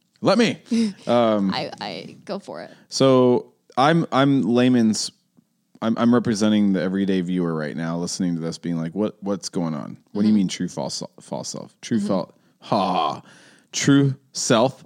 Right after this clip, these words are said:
Speaker 1: false self." And, uh, I'm thinking,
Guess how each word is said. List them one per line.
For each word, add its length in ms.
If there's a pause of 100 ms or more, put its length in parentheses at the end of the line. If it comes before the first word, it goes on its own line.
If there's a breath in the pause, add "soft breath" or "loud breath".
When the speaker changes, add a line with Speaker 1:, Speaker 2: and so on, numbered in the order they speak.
(140)
Speaker 1:
false 580
self." 440 (680 soft breath)
And, 520 (720)
uh, 580 (280)
I'm 240
thinking, 680